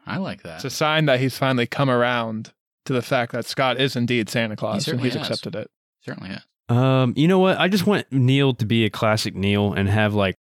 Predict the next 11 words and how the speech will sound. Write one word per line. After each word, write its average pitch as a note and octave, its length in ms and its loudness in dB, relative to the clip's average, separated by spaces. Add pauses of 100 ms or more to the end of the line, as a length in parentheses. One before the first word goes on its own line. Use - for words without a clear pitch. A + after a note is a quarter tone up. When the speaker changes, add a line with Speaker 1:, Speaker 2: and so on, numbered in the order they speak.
(100)
Speaker 3:
the G#2 100 2
red G#2 340 2
and G2+ 240 0
diamond, G#2 440 2
re-, A#2 240 0
red D3 160 2
and C#3 160 4
green A#2 320 2
diamond G#2+ 440 2
sweater. G#2+ 440 2
Speaker 1:
Mm, G2 260 0